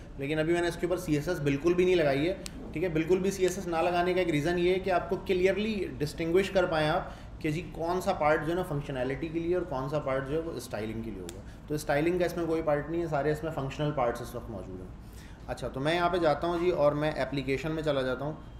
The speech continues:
और एप्लीकेशन में जाने के बाद ये token मेरे पास यहाँ मौजूद है।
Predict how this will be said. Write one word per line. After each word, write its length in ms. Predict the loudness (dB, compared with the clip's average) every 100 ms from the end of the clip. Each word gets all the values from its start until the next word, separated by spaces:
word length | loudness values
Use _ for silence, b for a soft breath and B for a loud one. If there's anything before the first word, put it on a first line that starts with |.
| -10
और 80 | -4
एप्लीकेशन 500 | -4 -2 -4 -4 -2
में 100 | 0
जाने 200 | 0 0
के 60 | 0
बाद 120 | 0
ये 80 | 0
token 340 | 0 0 0
मेरे 160 | 0 2
पास 180 | 2 2
यहाँ 120 | 0
मौजूद 340 | 0 0 0 -2
है। 120 | -4